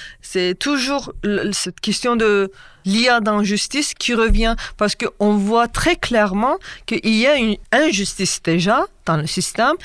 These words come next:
et l'I A ne sert qu'à reproduire cette injustice. Vous économisez peut-être le temps des juges, et cetera,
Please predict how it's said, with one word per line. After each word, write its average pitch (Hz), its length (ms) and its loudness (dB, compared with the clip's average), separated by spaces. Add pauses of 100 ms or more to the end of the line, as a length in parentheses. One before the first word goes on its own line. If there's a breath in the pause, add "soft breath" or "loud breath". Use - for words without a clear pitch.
(280 loud breath)
et 226 80 2
l'I 220 240 2
A 285 100 2
ne 220 160 0
sert 247 340 -4
qu'à 185 180 -2
reproduire 185 640 -2
cette - 200 -12
injustice. 165 560 -8 (260 loud breath)
Vous 208 500 -2 (240 loud breath)
économisez 233 640 2
peut-être 247 540 -2
le 208 160 2
temps 247 260 -2
des 214 180 0
juges, 226 320 0
et 196 140 -2
cetera, 214 440 -2